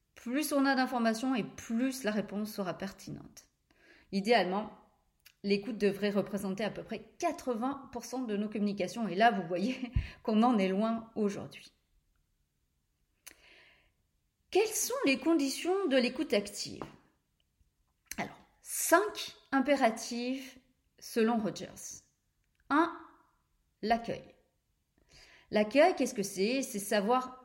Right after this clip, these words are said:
accepter l'autre tel qu'il est. Euh, c'est une attitude qui est, euh, vraiment empreinte de, de respect, de considération pour l'autre.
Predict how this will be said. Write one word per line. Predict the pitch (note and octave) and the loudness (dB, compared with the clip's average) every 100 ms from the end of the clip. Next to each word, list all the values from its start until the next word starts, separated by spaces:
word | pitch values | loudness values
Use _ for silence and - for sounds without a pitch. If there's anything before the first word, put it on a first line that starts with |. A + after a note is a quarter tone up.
| - | 2
accepter | A#3+ - C4 - B3 B3 | 2 2 -2 -2 -2 -2
l'autre | - G3+ G#3+ A3 - _ _ _ _ | 0 2 2 -2 -10 _ _ _ _
tel | - B3 - | 4 4 4
qu'il | - D#3 | -8 -10
est. | - - _ _ _ - - _ - - - _ - | -10 -18 _ _ _ -14 -14 _ -20 -20 -20 _ 0
Euh, | G3+ G3 F#3 F#3 F3+ F3+ F3+ | 2 4 4 4 6 4 4
c'est | F3+ A#3 - | 0 -4 0
une | A#3+ | 2
attitude | A#3 A3+ G#3+ A3 E4+ - | 2 -2 -8 -6 -8 -6
qui | - C4 | 0 2
est, | C4+ | 4
euh, | G#3+ | 2
vraiment | F#3+ G#3 D#4 D4+ | 0 0 2 2
empreinte | G#3+ - D#4 D4+ A#3+ | -2 0 0 0 -2
de, | E3 E3 - - F3+ | -4 -6 -8 -8 0
de | |
respect, | F#3+ - F#4 - C4+ C4 C4 C4+ | 2 2 0 0 2 2 4 0
de | F#3 | -2
considération | D3 - - F#4 F#4 D#4+ B3 C4 B3 A3+ - A#3 | -6 -10 -4 -2 0 0 0 2 2 0 -2 -2
pour | A#3 G#3 F#3+ | -2 -4 0
l'autre. | G3+ B3 - | 0 0 -6